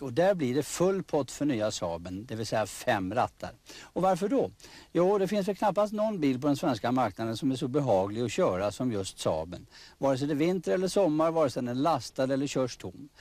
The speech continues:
Dessutom är interiörmåtten mycket generösa och dessutom har den ett stort rymligt bagageutrymme. Och skulle man vilja köra husvagn så går det också bra. Full pott alltså.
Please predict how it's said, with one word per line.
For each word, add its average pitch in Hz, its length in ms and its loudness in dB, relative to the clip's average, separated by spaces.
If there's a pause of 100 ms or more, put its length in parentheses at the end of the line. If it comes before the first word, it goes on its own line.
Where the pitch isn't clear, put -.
(220)
Dessutom 165 480 2
är 165 40 4
interiörmåtten 139 760 0
mycket 98 240 -2
generösa 131 720 0 (340)
och 165 320 0
dessutom 135 580 -2
har 110 120 -2
den 107 120 -2
ett 117 120 -6
stort 190 440 0
rymligt 123 440 0
bagageutrymme. 98 760 -4 (180)
Och - 260 -4
skulle 139 260 2
man 135 160 2
vilja 185 180 2
köra 180 280 0
husvagn 123 520 -4
så - 120 -10
går 180 140 -4
det 104 180 -6
också 110 340 -10
bra. 95 220 -12 (300)
Full 175 300 0
pott 120 280 -6
alltså. - 240 -20